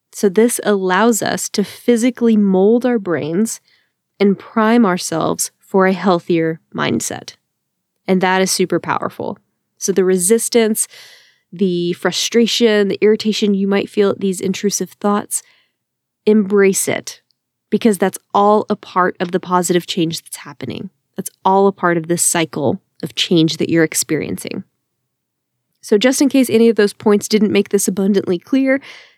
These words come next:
the discomfort we feel from these intrusive thoughts is exactly what you want to experience if you're interested in personal development or personal growth.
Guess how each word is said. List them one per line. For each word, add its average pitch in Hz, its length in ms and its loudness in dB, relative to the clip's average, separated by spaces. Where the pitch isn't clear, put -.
the 233 80 0
discomfort 226 760 0
we 208 140 0
feel 190 680 -2
from 208 180 2
these 208 160 4
intrusive 202 540 0
thoughts 170 500 -4
is 185 120 0
exactly 196 720 0
what 190 200 -2
you 185 140 0
want 180 360 -2
to 208 140 -8
experience - 920 -4
if 202 120 0
you're 208 160 2
interested 190 460 0
in 190 60 0
personal 180 400 -2
development 165 500 -4
or 175 100 -6
personal 165 440 -4
growth. - 380 -10